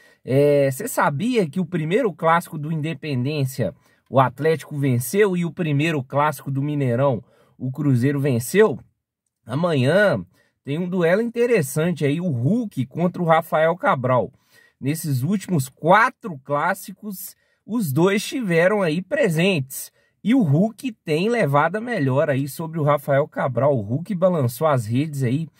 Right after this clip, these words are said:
muitas vezes contra o goleiro do Cruzeiro.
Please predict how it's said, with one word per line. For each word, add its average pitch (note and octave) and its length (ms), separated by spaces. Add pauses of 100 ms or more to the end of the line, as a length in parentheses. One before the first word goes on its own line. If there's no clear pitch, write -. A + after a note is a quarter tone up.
(280)
muitas F3+ 680
vezes D#3+ 640
contra D#3+ 420
o C#3+ 60
goleiro C#3 360
do C3 160
Cruzeiro. C3+ 600